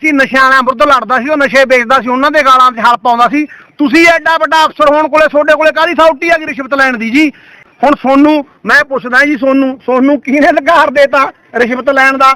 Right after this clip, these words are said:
ਤੁਹਾਡੇ ਡੋਪ ਟੈਸਟ ਕੌਣ ਕਰੂਗਾ ਜੀ? ਮੈਂ ਹੁਣ ਇਹਦੀ ਫੋਟੋ ਤੋਂ ਪੁੱਛ ਸਕਦਾ, ਵੈਸੇ ਤਾਂ ਮੈਨੂੰ ਫੋਨ ਵੀ ਕਰਿਆ ਸੀ ਜੇਲ੍ਹ ਤੋਂ ਬਾਹਰ ਆ ਕੇ, ਜਦੋਂ ਮੈਂ ਜੇਲ੍ਹ ਤੋਂ ਬਾਹਰ ਆਇਆ ਫੋਨ ਵੀ ਕਰਿਆ ਸੀ, ਊਂ ਗੁਣ ਗੁਣ ਜੀ ਕਰਨ ਲੱਗ ਗਿਆ ਸੀ ਉਹ।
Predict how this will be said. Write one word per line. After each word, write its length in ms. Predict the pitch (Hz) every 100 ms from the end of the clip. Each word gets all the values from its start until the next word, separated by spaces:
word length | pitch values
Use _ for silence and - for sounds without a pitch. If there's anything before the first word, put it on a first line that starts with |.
| - _ _ -
ਤੁਹਾਡੇ 280 | 262 254 262
ਡੋਪ 280 | 277 269 269
ਟੈਸਟ 220 | 277 262
ਕੌਣ 260 | 269 294
ਕਰੂਗਾ 320 | 302 294 285 277
ਜੀ? 200 | 277 277 _ _ _ _ _
ਮੈਂ 140 | 151 180
ਹੁਣ 120 | 202
ਇਹਦੀ 120 | 247
ਫੋਟੋ 220 | 214 226 254
ਤੋਂ 80 |
ਪੁੱਛ 180 | 277 277
ਸਕਦਾ, 300 | 254 247 262 311 294 - -
ਵੈਸੇ 180 | 220 -
ਤਾਂ 100 | 262
ਮੈਨੂੰ 180 | 311 233
ਫੋਨ 200 | 240 262
ਵੀ 80 | 302
ਕਰਿਆ 220 | 285 247
ਸੀ 60 | 233
ਜੇਲ੍ਹ 140 | 247
ਤੋਂ 100 | 285 254
ਬਾਹਰ 180 | 240
ਆ 80 | 285
ਕੇ, 240 | 220 262 320 - _ _ _ _ _
ਜਦੋਂ 140 | 156 208
ਮੈਂ 60 | 208
ਜੇਲ੍ਹ 200 | 214 226
ਤੋਂ 100 | 254
ਬਾਹਰ 120 | 254
ਆਇਆ 120 | 294
ਫੋਨ 240 | 220 247 254
ਵੀ 100 | 277
ਕਰਿਆ 240 | 254 240
ਸੀ, 180 | 240 254 - _
ਊਂ 180 | 254 254 262 254 254 247 247
ਗੁਣ 300 | 240 240 233
ਗੁਣ 180 | 233 233
ਜੀ 100 | 233
ਕਰਨ 240 | 226 202
ਲੱਗ 120 | 175
ਗਿਆ 140 | 156 165
ਸੀ 100 |
ਉਹ। 100 | 160